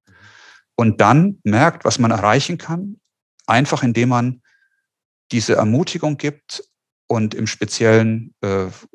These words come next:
Bereich der Kulturtechnik, Lesen, Schreiben, Rechnen und sagt, okay, jetzt hast du es heute noch nicht so gut hinbekommen. War auch ein langer Tag heute.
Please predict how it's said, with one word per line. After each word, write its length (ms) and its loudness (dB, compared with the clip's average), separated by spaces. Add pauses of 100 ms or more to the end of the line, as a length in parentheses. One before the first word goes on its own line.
(120)
Bereich 400 -4
der 140 -8
Kulturtechnik, 680 -2
Lesen, 240 -4
Schreiben, 240 -6
Rechnen 280 -4
und 140 -14
sagt, 280 0 (260)
okay, 340 -4 (840)
jetzt 180 2
hast 160 2
du 40 -2
es 120 -6
heute 180 4
noch 140 -2
nicht 160 -4
so 220 -10
gut 240 -8
hinbekommen. 580 -8
War 180 4
auch 140 4
ein 160 0
langer 300 0
Tag 320 -8
heute. 320 -12